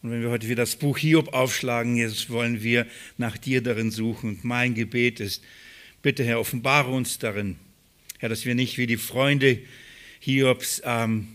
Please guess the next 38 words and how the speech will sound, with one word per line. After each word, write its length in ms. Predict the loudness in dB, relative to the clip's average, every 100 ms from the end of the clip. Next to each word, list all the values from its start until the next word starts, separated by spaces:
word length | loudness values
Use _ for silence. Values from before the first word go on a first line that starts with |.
| -12
in 160 | -4 -2
Unkenntnis 1040 | 0 -2 0 0 0 -2 -2 -2 -6 -8 -6
sind 320 | -2 -2 -4
und 220 | -6 -2
in 120 | -2
der 60 | -2
Finsternis 640 | 0 0 0 -2 -4 -4
bleiben 540 | -6 -2 0 0 0
und 160 | -2 -2
dich 180 | -6 -4
darin 400 | -4 -2 -4 -6 -18 -20 -20 -12
in 80 | -10
all 340 | -6 -4 -2
dem 360 | 0 2 2 -2
Zeugnis, 540 | -2 0 0 -2 -8
das 140 | -8 -10
du 100 | -6
da 120 | -6
ablegst, 640 | -6 -8 -4 -4 -4 -4
nicht 240 | -4 -4 -8
erkennen, 400 | -8 -6 -6 -6
sondern 260 | -6 -8
dass 120 | -6
wir 100 | -8
verstehen, 720 | -8 -8 -8 -2 0 2 0 -4 -20 -20 -20 -20 -20 -20 _ _ _ -14
dass 200 | -8 -2
wir 120 | -2
erkennen, 560 | -2 0 2 2 -2 -10 -16
was 180 | -14 -8
dein 280 | -4 -4 -2
Ratschluss 540 | -4 -4 -4 -8 -8
ist, 340 | -10 -10 -12 -16 _ _ _ -16
was 160 | -12
die 180 | -10 -2
wahre 360 | 0 0 -2 -2
Weisheit 480 | -2 -2 -4 -8
ist, 240 | -8 -12 -14
was, 220 | -16